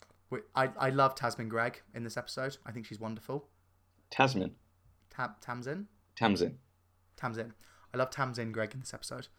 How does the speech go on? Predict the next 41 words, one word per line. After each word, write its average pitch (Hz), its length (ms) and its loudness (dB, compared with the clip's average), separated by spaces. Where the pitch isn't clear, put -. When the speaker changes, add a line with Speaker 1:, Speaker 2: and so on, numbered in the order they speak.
Speaker 1:
Um, 113 360 -2
and 131 100 -2
it's 123 80 -8
Greig, 120 320 -2
isn't 107 200 -6
it? 107 100 -8
I 135 100 6
like 156 220 6
Tamsin 127 380 -4
Greig 120 280 -4
in 107 80 -6
this 107 140 -6
episode. 117 460 -6
Um, 110 440 0
<laughs> 622 960 -4
third 147 220 6
time's 120 160 0
a 110 40 -12
charm. 120 360 -4
Speaker 2:
Does 214 140 0
Tamsin 339 340 2
Greig 311 240 4
count 226 260 4
as 226 140 8
a 220 60 2
guest 165 220 10
star 180 280 8
in 180 60 4
this 175 140 0
episode? 190 340 2
How 202 180 8
famous 202 460 2
was 147 160 10
she? - 140 0
Had 120 160 2
Green 165 260 4
Wing 113 160 8
come 92 160 -2
out 90 160 -2
yet? - 200 2
Speaker 1:
Um, 127 580 4